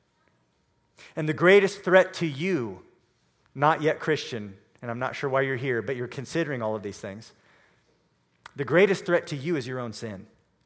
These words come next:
and the wrath of God that rightly burns against that sin. Do you believe that? Christians, we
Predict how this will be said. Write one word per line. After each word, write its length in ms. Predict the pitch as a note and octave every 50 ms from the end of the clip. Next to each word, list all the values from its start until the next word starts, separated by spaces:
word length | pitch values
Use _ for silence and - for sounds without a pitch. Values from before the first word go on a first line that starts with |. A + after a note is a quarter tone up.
| _ _ _ _ _ -
and 100 | - C#3
the 60 | C#3 B2+
wrath 380 | A#2+ B2+ B2+ C3 C#3 C3 -
of 100 | C3 G#2+
God 320 | A2 C3+ C3 B2 A2 G#2+ G#2
that 100 | A#2+ A#2
rightly 540 | A#2+ A#2+ B2 C3+ C#3 D#3 D#3 D3 D3 C#3+ C3+
burns 440 | G#2+ G2 C#3 C3+ C3+ C#3 C#3 - -
against 640 | B2 A2+ F#2+ B2 B2+ C3 A#2 G#2+ - - - -
that 320 | - A#2 A#2+ A2+ A2 - - - - -
sin. 460 | - - - - A#2 A2 G2+ G2+ A2 - _ _ _ _ _ _ _ _ _ _ _ _ _ _ _ _ _ _ _ _ _ _ _ _ _ -
Do 80 | G2+ C3+
you 80 | E3+
believe 340 | D3+ F3+ D3 D#3 F3+ F3 B2
that? 360 | B2 G#2+ G2+ - - - - - _ _ _ _ _ _ _ _ _ _ _ _ _ _ _ _ _ _ _ _ _ _ _ _ _ _ _ _ _ _ _ _ _ _ _ _ _ _ _ _ _ _ _ _ _ _ _ _ _ _ _ _ _ _ _ _ _ _ _ _ - - - - - _
Christians, 520 | - - E3+ D#3+ - - D#3+ D3+ D3 B2+
we 420 | C3 B2+ D3+ D#3+ E3+ E3+ E3+ D#3+